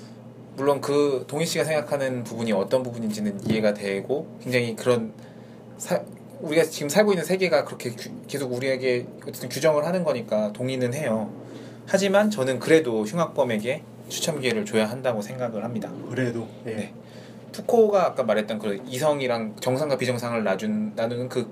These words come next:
Speaker 1: 기준은 권력에 의해서 결정을 한다고 말을 했던 것 같아요. 계속
Speaker 2: 그렇죠.
Speaker 1: 권력, 권력을
Speaker 2: 예, 예,
Speaker 1: 말하니까.
Speaker 2: 권력. 네.
Speaker 1: 그렇다고 우리가 권력 자체를 부정할 수는 없어요. 아까 말씀하셨던 것처럼. 하지만 그 권력을 어떻게 사용해야 하는가라고는 질문을 던질 수 있을 것 같아요. 어떻게 사용하는 게 옳은 것인가?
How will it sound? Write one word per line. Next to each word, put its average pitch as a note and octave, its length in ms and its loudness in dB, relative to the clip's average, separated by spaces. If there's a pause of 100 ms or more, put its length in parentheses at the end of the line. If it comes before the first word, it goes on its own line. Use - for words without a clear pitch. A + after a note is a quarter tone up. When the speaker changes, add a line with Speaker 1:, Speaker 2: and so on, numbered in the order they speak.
(140)
Speaker 1:
기준은 A2+ 600 -2 (280)
권력에 D#3 440 6
의해서 G2+ 420 0
결정을 G#2+ 580 -2
한다고 D#3+ 280 0
말을 G2 260 -2
했던 - 320 -6
것 G#2+ 100 -4
같아요. G2 340 -6 (120)
계속 B2 160 -4
Speaker 2:
그렇죠. B2 80 0
Speaker 1:
권력, A#2 280 6
권력을 D3 220 4
Speaker 2:
예, B2 60 4
예, G#2 40 2
Speaker 1:
말하니까. A#2 400 -2
Speaker 2:
권력. A#2+ 120 -6
네. - 800 -10
Speaker 1:
그렇다고 F3+ 480 2 (120)
우리가 C#3+ 280 2
권력 F3+ 340 8
자체를 C3 260 -4
부정할 C3+ 420 2
수는 C3 260 -4
없어요. G2+ 340 2
아까 F2 180 -4
말씀하셨던 A#2 840 -6
것처럼. F#2+ 260 -6 (520)
하지만 F#3+ 380 2 (360)
그 F#3 100 10
권력을 D3 420 6
어떻게 F3+ 380 6
사용해야 F3+ 540 6
하는가라고는 G#2 1040 2
질문을 A#2 340 0
던질 G#2 240 -4
수 - 80 -4
있을 - 160 -4
것 F#2 120 -2
같아요. F2 220 -4
어떻게 D#3 480 4
사용하는 E3+ 300 -2
게 D3 60 6
옳은 A#2 260 2
것인가? G2 380 -2